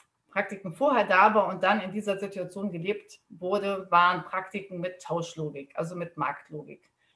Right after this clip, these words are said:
Heute, das, was an Commons gelebt wird und dann in anderen Krisen auch, äh, sichtbar inzwischen wird, wie in Griechenland es schon anders gelebt wurde, das ist eben in dem Moment nicht verwirklichbar gewesen, weil es nicht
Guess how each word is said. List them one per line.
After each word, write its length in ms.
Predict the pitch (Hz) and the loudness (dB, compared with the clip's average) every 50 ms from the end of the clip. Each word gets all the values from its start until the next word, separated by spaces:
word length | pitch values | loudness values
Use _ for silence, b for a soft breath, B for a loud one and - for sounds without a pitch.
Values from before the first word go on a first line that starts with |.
| _ _ _ _ - - | _ _ _ _ 4 6
Heute, 600 | 202 214 220 - 240 240 233 240 233 226 - - - - _ _ _ _ _ _ _ _ _ _ _ _ _ _ _ _ _ _ _ _ _ | 6 6 6 4 2 2 4 2 2 -2 -8 -16 -20 -20 _ _ _ _ _ _ _ _ _ _ _ _ _ _ _ _ _ _ _ _ _
das, 240 | - 190 185 190 190 | -4 -4 -2 -2 -2
was 160 | 190 185 185 | -4 -2 -2
an 160 | - 180 170 | -6 -8 -6
Commons 380 | - - 220 233 240 233 - - | -4 -2 -2 0 -2 -4 -6 -6
gelebt 340 | 220 202 208 196 - - - | -6 -4 -4 -4 -6 -8 -8
wird 180 | 185 185 156 | -8 -8 -6
und 140 | - 175 165 | -6 -6 -6
dann 160 | 175 170 170 | -4 -4 -4
in 100 | 170 165 | -4 -4
anderen 300 | - - 196 196 196 196 196 - | -2 -2 -2 -2 -2 -2 -4 -6
Krisen 320 | - 208 202 190 190 175 | -6 -6 -6 -6 -6 -6
auch, 380 | 117 - 165 175 - - - - | -4 -2 -2 -4 -4 -6 -6 -4
äh, 260 | 160 165 165 160 160 | -2 0 0 0 -2
sichtbar 520 | 185 233 - - - 214 208 208 202 - - - - | -2 -6 -4 0 2 4 4 4 2 -2 -12 -16 -14
inzwischen 640 | 175 160 - 190 165 - - 185 180 180 180 - - - | -14 -12 -10 -10 -10 -10 -10 -10 -10 -12 -12 -14 -18 -18
wird, 380 | 160 175 175 180 180 180 - - | -12 -6 -4 -4 -4 -4 -6 -10
wie 40 | 156 | -10
in 80 | 160 | -10
Griechenland 520 | 156 - 233 226 - 202 175 175 170 165 - | -8 -8 -10 -8 -6 -4 -2 -2 -2 -4 -6
es 80 | - | -10
schon 160 | - 175 170 - | -12 -8 -6 -4
anders 340 | 151 170 175 175 170 - | -4 -4 -4 -6 -8 -10
gelebt 340 | _ 175 170 170 165 - _ - | _ -10 -8 -8 -8 -10 _ -8
wurde, 340 | 165 170 160 165 165 160 b b b b b b b b _ | -6 -4 -4 -4 -6 -8 b b b b b b b b _
das 300 | - 196 185 185 - - | 2 2 2 2 -4 -10
ist 220 | - 202 - - - | -10 -10 -10 -10 -8
eben 520 | - 180 175 175 175 175 175 180 185 - _ _ _ _ _ - | -6 -6 -4 -4 -4 -6 -8 -8 -12 -16 _ _ _ _ _ -8
in 160 | 170 170 170 | -6 -4 -2
dem 140 | 185 185 202 | -2 0 0
Moment 500 | 202 190 185 180 180 180 175 - - _ _ _ _ _ _ _ _ _ _ | 0 0 0 -2 -2 -4 -6 -10 -14 _ _ _ _ _ _ _ _ _ _
nicht 260 | - 214 269 269 - | -2 -2 -2 -2 -2
verwirklichbar 1120 | - 240 220 202 240 277 285 262 - - - _ _ _ - 165 165 165 165 160 - - - 220 | 0 -2 0 0 0 -2 -2 -4 -10 -12 -14 _ _ _ 4 6 6 6 4 2 -2 -8 -16 -18
gewesen, 520 | - 180 160 165 165 165 175 - 196 165 | -14 -12 -8 -4 -4 -4 -4 -4 -4 0
weil 180 | - 165 175 185 | 0 2 2 0
es 160 | 185 180 - | -2 -6 -8
nicht 300 | 180 170 - - _ _ | -10 -12 -12 -14 _ _